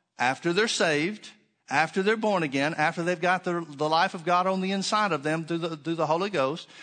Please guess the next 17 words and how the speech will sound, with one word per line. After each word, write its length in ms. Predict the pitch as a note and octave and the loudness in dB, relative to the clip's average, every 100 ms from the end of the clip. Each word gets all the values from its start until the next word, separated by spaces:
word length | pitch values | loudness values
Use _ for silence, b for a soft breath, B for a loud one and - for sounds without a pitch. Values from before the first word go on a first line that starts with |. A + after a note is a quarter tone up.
| B - | B -2
now 300 | B2+ D#3+ G3 | 2 4 4
that 180 | G3 F3+ | 2 2
they 180 | G3 | 2
are, 340 | F#3+ F3+ E3+ E3+ B B B _ _ _ _ - | 4 4 2 -2 B B B _ _ _ _ -4
their 120 | D#3+ | -2
sins 300 | - G3+ F#3 | 0 0 0
have 120 | F#3 | 0
been 160 | F#3+ G3+ | 0 0
remitted, 560 | G#3+ F3 A#2+ A#2+ E3+ - _ - | 2 2 0 -2 -6 -16 _ -2
now 180 | D#3 F3 | 0 2
that 120 | E3+ | 2
heaven 280 | E3+ F#3+ G#3+ | 0 0 0
is 120 | G#3+ | 0
their 160 | A3 A3+ | 0 0
home, 320 | F#3+ E3 E3 | 0 0 0
he 140 | F#3 | -2
says, 420 | - F#3 F#3 E3+ | 0 2 2 -2